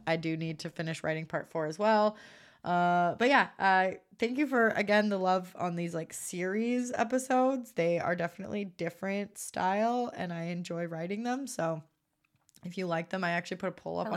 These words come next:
Speaker 2: like them.
Speaker 1: Instagram today. Check it out.
Speaker 2: I like 'em.
Speaker 1: Um, yeah, follow us at Podcast by Proxy wherever you social media,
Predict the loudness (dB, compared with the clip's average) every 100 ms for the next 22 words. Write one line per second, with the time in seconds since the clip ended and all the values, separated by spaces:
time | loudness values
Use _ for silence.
0 | -4 -6 -6 -4 -6 -4 -4 -2 -2 -6
1 | _ _ _ _ _ -20 -10 -8 -6 -8
2 | -14 -20 -16 -8 -2 -2 0 -4 -4 -8
3 | -6 -4 -2 -2 -4 -8 -10 -16 _ _
4 | _ _ _ -6 -6 -2 0 2 2 0
5 | -4 -16 -6 -2 0 0 0 -4 -2 0
6 | 0 0 2 2 0 0 -4 -2 -2 -2
7 | -2 -4 -4 -2 -2